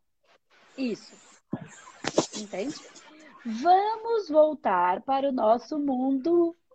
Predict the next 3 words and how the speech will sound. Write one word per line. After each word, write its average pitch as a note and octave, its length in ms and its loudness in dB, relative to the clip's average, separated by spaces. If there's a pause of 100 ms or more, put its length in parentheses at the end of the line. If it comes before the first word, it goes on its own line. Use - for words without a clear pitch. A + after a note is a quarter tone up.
(480)
animal C4 560 6
humano, B3+ 540 2 (1120)
né? G3+ 240 2